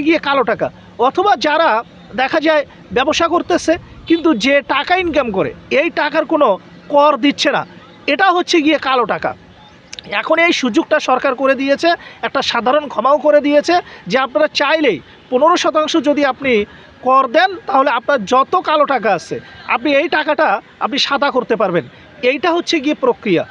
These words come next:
শুনেন, এখন কথা হচ্ছে এর আগে যে আমরা দেখেছি বহুবার এরকম অসংখ্যবার এই যে কালো টাকা সাদা করবার যে একটা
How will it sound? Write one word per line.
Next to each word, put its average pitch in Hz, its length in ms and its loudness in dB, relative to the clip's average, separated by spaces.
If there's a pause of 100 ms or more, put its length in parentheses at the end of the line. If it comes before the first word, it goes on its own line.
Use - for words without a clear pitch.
(240)
শুনেন, 277 300 0 (520)
এখন 226 240 -2 (100)
কথা 339 160 2
হচ্ছে - 160 -2 (100)
এর 339 180 2 (280)
আগে 311 280 0
যে 294 160 0 (440)
আমরা 262 260 0
দেখেছি - 380 -2 (180)
বহুবার 294 460 4 (180)
এরকম 285 360 2
অসংখ্যবার 285 680 0 (160)
এই 247 200 0
যে 269 60 2 (120)
কালো 269 280 2
টাকা 302 180 -2
সাদা 262 280 -2
করবার 254 360 0
যে 262 60 -2
একটা 247 160 0